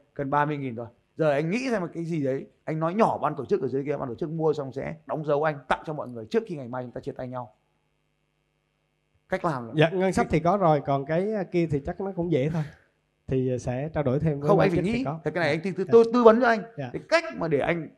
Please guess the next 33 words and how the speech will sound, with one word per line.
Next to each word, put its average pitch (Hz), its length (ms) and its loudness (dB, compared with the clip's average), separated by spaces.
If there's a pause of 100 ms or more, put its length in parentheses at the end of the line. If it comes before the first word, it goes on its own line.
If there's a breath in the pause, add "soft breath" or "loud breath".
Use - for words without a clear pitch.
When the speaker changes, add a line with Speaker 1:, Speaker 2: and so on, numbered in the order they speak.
(120)
Speaker 1:
chiếm 185 240 2
được 208 120 0
lòng 147 200 0
tin 165 160 0
của 139 60 -6
mọi 127 160 -6
người 120 180 -8
đây, 135 220 -4 (220 loud breath)
đấy 139 100 0
là 151 80 4
Speaker 2:
Dạ. 156 60 -4
Speaker 1:
cách 175 160 0
nhanh 151 200 -2
nhất, 170 180 -8 (100)
hiệu 165 160 0
quả 110 140 -8
nhất. 147 340 -10
Speaker 2:
Vâng, 139 220 -2
cảm 151 140 -2
ơn 160 100 0
thầy 131 120 -4
Long. 127 160 -4 (400)
Speaker 1:
Ok. 135 140 -4 (1400)
Thôi 185 100 6
bây 202 80 4
giờ 180 100 4
ta 180 80 2
quay 180 180 0
trở 165 100 -2
lại 123 160 -2
với 147 120 -8
cái 165 80 -6
này. 143 160 -4